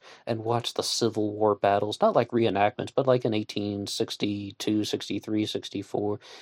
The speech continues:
people would just put out, like, a blanket and watch the Union fighting the Confederates, even though their fellow citizens are killing each other,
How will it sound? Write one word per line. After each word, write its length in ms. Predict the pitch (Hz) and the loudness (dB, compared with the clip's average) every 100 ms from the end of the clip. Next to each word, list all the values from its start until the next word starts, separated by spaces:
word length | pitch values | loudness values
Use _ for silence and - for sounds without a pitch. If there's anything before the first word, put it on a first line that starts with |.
| - | -6
people 200 | - 202 | 0 4
would 100 | 135 | 4
just 220 | 113 - | 2 -4
put 180 | - 127 | 0 2
out, 140 | 113 113 | 4 2
like, 160 | 107 | 2
a 60 | 104 | -2
blanket 420 | 98 110 110 95 | 0 0 0 0
and 180 | 95 95 | -2 0
watch 360 | 117 113 104 - - - - _ - | 0 2 -2 -10 -16 -20 -20 _ -6
the 120 | 110 | -4
Union 560 | 101 120 117 101 101 92 | 0 2 2 0 -6 -2
fighting 340 | 123 123 113 | 2 2 0
the 80 | 104 | -2
Confederates, 600 | 110 98 127 110 98 - | -4 0 2 2 0 -4
even 300 | 180 170 120 | -4 -2 0
though 360 | 107 123 107 107 | 2 4 2 0
their 340 | - 107 107 107 _ | 2 2 2 -4 _
fellow 560 | - 139 135 113 107 110 | -2 4 6 4 0 -6
citizens 640 | - 156 135 104 101 - | 0 4 4 2 -2 -2
are 160 | 104 - | -2 -4
killing 460 | - 160 143 117 107 | 2 4 4 2 0
each 160 | 101 | 2
other, 300 | 104 101 98 | 4 4 2